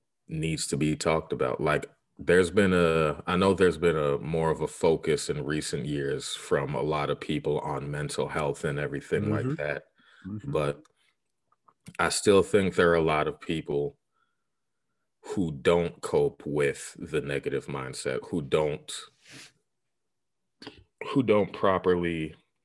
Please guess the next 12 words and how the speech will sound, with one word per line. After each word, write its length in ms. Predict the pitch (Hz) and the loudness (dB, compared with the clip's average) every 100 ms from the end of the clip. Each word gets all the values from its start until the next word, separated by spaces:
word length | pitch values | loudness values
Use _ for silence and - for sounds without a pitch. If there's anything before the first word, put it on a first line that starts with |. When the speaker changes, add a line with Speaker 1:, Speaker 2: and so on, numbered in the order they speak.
| _ _ _ _ _ _ _ - | _ _ _ _ _ _ _ -4
Speaker 1:
address 580 | 92 - 87 87 - - | -4 2 4 4 2 -6
things 440 | - 82 78 - | 2 2 2 -6
like, 480 | 82 73 71 - - - _ _ _ _ - _ _ | -4 0 -2 -4 -16 -18 _ _ _ _ -20 _ _
things 420 | - 98 82 78 | 2 4 4 0
like 220 | 80 71 | 0 0
stress, 540 | - - 85 73 71 - | 0 -2 2 2 0 -6
things 420 | - 76 73 - | 0 0 0 -2
like 300 | 78 71 71 | 0 0 -2
negative 440 | 76 78 71 71 - | -2 -2 0 -2 -2
self-talk, 680 | - 71 - - 73 67 | 0 0 -2 -2 0 0
things 380 | - - 71 69 | -6 -4 -4 -2
like, 400 | 78 71 69 - | -2 -2 -4 -6